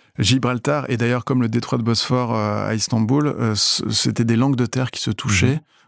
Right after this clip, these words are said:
Speaker 1: ou plutôt, euh, qui, euh, permettaient à l'océan ou à la Méditerranée de, d'être contenues et qui se sont brisées pour sans doute des
Speaker 2: Voilà.
Speaker 1: séismes ou alors, euh, des phénomènes géologiques.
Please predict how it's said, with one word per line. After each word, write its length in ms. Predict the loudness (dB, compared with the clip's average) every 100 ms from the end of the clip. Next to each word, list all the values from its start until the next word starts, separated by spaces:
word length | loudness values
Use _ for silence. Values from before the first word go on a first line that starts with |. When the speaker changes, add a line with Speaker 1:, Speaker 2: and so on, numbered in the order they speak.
| -6 -6
Speaker 1:
ou 20 |
plutôt, 460 | -6 -4 0 2 2
euh, 320 | 2 0 -2
qui, 320 | -4 -2 0
euh, 220 | 2 0
permettaient 500 | 0 0 2 2 0
à 80 | 0
l'océan 800 | 2 0 2 2 2 2 2 0
ou 120 | 0
à 20 |
la 80 | 2
Méditerranée 640 | 2 0 0 0 2 2 2
de, 280 | 2 0 2
d'être 320 | 0 -2 -2
contenues 460 | 0 0 0 0 0
et 40 |
qui 140 | -2 -2
se 100 | 0
sont 180 | 2 2
brisées 500 | 2 2 2 2 0
pour 260 | -2 -2
sans 200 | 0 0
doute 160 | 0 0
des 100 | 0
Speaker 2:
Voilà. 200 | 2 4
Speaker 1:
séismes 400 | 4 2 2 2 2
ou 120 | 2
alors, 300 | 2 0 -2
euh, 520 | -6 -10 _ _ -12 -6
des 140 | -4
phénomènes 380 | 0 2 4 4
géologiques. 480 | 4 4 4 2